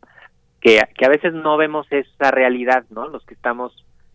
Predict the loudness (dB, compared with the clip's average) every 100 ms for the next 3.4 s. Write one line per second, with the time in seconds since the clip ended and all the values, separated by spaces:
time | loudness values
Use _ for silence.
0 | _ -20 -20 -12 -6 -2 0 -2 -4 -2
1 | 2 2 0 -6 -6 -8 -10 -2 0 2
2 | 0 -4 -8 -4 -2 -2 -4 -8 -12 -12
3 | -12 -12 -12